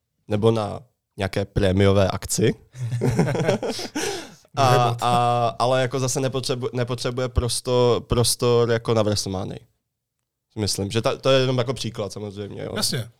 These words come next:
Speaker 2: ale třeba když udělali Battle Royale po vzoru Andreho Gianta, tak, eh, to si vnímal, že se na to těšíš, nebo ti to tam překáželo? Ono to vlastně bylo na pre-show.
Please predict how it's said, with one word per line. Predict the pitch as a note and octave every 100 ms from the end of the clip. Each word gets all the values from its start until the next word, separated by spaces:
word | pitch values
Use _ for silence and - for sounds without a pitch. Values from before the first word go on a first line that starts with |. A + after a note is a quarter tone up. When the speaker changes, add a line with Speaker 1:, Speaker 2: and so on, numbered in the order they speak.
| _
Speaker 2:
ale | C#3+ D#3+ F#3+
třeba | C#3+ - F3 F3
když | F3 -
udělali | D#3 E3+ E3+ E3+
Battle | E3 - D#3+
Royale | D#3+ D#3+ E3
po | D#3 D#3
vzoru | D3 D#3 E3 D3
Andreho | C3 C#3+ D3 E3+
Gianta, | C#3+ B2+ B2+ C#3+
tak, | D#3+ -
eh, | D3+ D3 - - - - _
to | -
si | B2+ E3
vnímal, | D3+ D#3+ D#3 D3+
že | C#3 D3+ D3 C3 -
se | - D3
na |
to | C3
těšíš, | C#3 A#2 A2 - D3 C3
nebo | D3+ C#3 C#3
ti | C3+
to | C3+
tam | C3 C3
překáželo? | B2 C3+ B2 A#2+ B2+
Ono | F3+ A3
to | A#3
vlastně | A3+ A#3+
bylo | G#3+
na | A3+
pre-show. | - D3+ B2+ B2 D3+